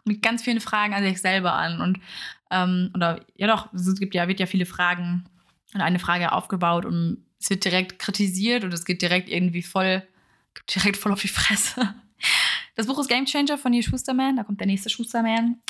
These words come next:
Äh, tatsächlich nicht mein Liebster unbedingt,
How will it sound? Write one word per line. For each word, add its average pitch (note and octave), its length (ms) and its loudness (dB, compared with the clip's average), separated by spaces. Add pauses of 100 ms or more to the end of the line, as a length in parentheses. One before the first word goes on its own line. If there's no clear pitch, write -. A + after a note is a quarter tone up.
(160)
Äh, G3 200 2
tatsächlich A#3+ 640 -2 (640)
nicht G#3+ 240 -2
mein A3+ 160 2
Liebster G#3+ 420 0
unbedingt, C4+ 520 0